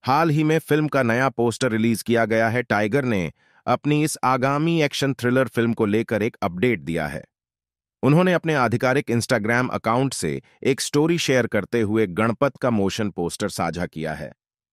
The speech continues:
फिल्म गणपत पर कोई अपडेट नहीं होने के चलते आपके बहुत सारे मैसेज देख रहा हूं। मैं बस इतना कह सकता हूंगे कि आप सभी से मेरा वादा है कि आपका यह इंतजार बेकार नहीं जाएगा।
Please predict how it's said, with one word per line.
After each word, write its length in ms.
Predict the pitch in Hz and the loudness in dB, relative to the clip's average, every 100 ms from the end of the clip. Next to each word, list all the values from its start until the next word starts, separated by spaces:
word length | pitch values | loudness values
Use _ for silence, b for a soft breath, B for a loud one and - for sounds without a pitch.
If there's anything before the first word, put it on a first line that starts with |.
| - | -2
फिल्म 260 | 143 156 127 | 0 0 -2
गणपत 440 | 104 117 - 127 - | -2 -2 0 -4 -2
पर 100 | 107 | -4
कोई 240 | - 113 | 0 0
अपडेट 440 | 101 82 85 110 101 | 0 -2 -2 -2 -2
नहीं 200 | 92 98 | -4 -2
होने 260 | 90 92 | -2 -4
के 100 | 82 | -6
चलते 340 | 73 78 78 98 | -6 -8 -4 -4
आपके 320 | 87 - 92 | -4 -4 -6
बहुत 420 | 71 87 101 110 | -6 -4 -2 -4
सारे 300 | - 90 92 | -4 -4 -4
मैसेज 400 | 85 78 - 82 | -4 -6 -6 -8
देख 280 | 67 78 - | -8 -10 -8
रहा 180 | 73 69 | -12 -12
हूं। 140 | 67 - _ _ _ _ _ _ | -14 -18 _ _ _ _ _ _
मैं 100 | 131 | -2
बस 160 | 160 123 | 0 -2
इतना 260 | - 131 | -2 -4
कह 180 | 120 107 | -2 -2
सकता 260 | 107 95 110 | -2 -4 -2
हूंगे 320 | 107 110 110 | -2 -2 -4
कि 140 | 113 | -2
आप 160 | 104 101 | -4 -4
सभी 300 | - 87 131 | -6 -4 -2
से 140 | 123 | -2
मेरा 200 | 98 95 | -2 -2
वादा 320 | 90 82 90 87 | -2 -4 -4 -4
है 180 | 107 | -4
कि 140 | 123 101 | -4 -4
आपका 340 | 82 - 92 | -4 -4 -4
यह 180 | 85 90 | -2 -2
इंतजार 460 | 87 80 82 87 85 | -2 -4 -4 -4 -4
बेकार 360 | 80 78 78 | -6 -6 -6
नहीं 220 | 76 78 | -6 -8
जाएगा। 380 | 73 64 58 50 | -8 -10 -12 -18